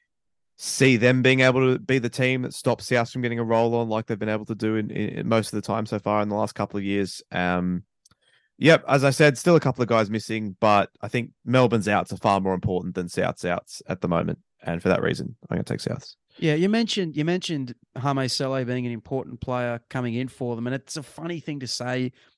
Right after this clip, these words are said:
Speaker 2: about a bench prop, but just because he is, like, a competent first
Speaker 1: Yeah.
Speaker 2: grader, like, that, that really does just make a,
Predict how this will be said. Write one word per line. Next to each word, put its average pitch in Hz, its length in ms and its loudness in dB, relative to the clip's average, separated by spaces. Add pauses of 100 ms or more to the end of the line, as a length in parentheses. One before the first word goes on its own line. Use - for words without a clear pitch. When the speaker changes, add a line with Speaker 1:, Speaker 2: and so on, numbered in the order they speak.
(260)
Speaker 2:
about 131 400 0
a - 20 2
bench 127 380 -6
prop, 143 320 -2
but 139 120 -2
just 151 300 -2
because 139 440 -2
he 131 340 -2
is, 123 220 -2
like, 120 280 -4 (400)
a 135 100 0
competent 135 920 -4 (480)
first 143 280 0
Speaker 1:
Yeah. 117 100 6
Speaker 2:
grader, 185 300 -2 (580)
like, 131 240 0
that, 147 200 0 (140)
that 139 200 -6
really 135 360 0
does 135 340 0
just - 240 -8
make 127 280 -4
a, 120 180 -2